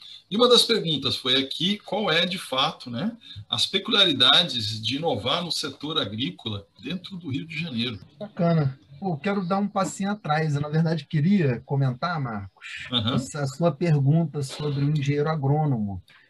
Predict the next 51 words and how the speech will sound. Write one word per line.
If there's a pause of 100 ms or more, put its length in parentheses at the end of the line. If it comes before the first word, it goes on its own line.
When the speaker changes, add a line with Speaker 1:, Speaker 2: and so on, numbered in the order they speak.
Speaker 2:
Eu
queria
saber
qual
engenheiro
agrônomo
você
tava
falando,
o
que
tá
no
campo
ou
o
que
tá
desenvolvendo
os
parâmetros
do
software
do
Renato? (840)
Porque
se
for
o
que
tá
desenvolvendo
os
parâmetros
lá
do
software
do
Renato,
esse
tá
bem
de
grana. (500)
O
outro
que
tá
lá
no
campo,